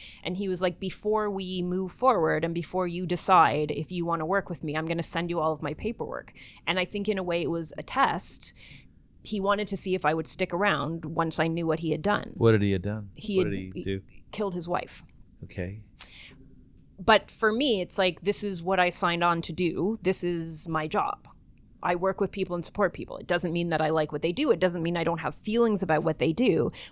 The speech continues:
Speaker 1: but it means my job is to advocate for, provide support for, and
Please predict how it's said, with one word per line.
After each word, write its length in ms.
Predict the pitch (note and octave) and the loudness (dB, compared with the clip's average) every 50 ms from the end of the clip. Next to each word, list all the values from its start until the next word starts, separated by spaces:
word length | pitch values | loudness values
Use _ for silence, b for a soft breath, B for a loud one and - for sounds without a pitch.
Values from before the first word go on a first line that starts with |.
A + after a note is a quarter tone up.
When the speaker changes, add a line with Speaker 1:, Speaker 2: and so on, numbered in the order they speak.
| B | B
Speaker 1:
but 120 | - F#3+ F#3+ | 2 2 2
it 80 | D3+ | 4
means 260 | E3+ F3+ F3+ F3 D#3 E3+ | 2 -2 -2 -2 -2 0
my 260 | F3+ F#3 F#3+ F#3+ G3 | 4 4 6 6 4
job 440 | E3+ G3+ F3 D#3+ E3 D#3+ E3 D#3+ E3 | 4 6 6 8 8 6 4 2 -2
is 300 | - - D#3+ D#3 D3+ - - | -4 -4 -2 -2 -4 -6 -6
to 200 | - - D#3+ - - | -4 -4 -2 4 8
advocate 560 | E3 F3+ F#3+ F3+ F#3+ F#3 - - F3+ E3 - | 10 10 10 8 6 0 0 0 0 0 -2
for, 360 | - - D#3 D#3+ E3 D#3+ D#3+ | -2 -2 0 0 0 0 0
provide 540 | - - F3+ E3+ D#3 E3+ D#3+ D#3 D#3 D#3+ - | 0 -2 -2 0 4 4 6 6 4 2 0
support 500 | - - E3+ - - F3+ E3 D3 - - | -2 0 2 4 4 4 4 2 0 -2
for, 480 | - - C3+ B2+ A#2+ B2 A#2 - E3 B B B B B B B | -4 -6 -4 -2 -2 -2 -2 -4 -4 B B B B B B B
and 480 | - D3 D#3+ D#3+ E3 E3 E3 D#3+ D3+ | -4 -2 -2 -2 -2 -4 -4 -6 -6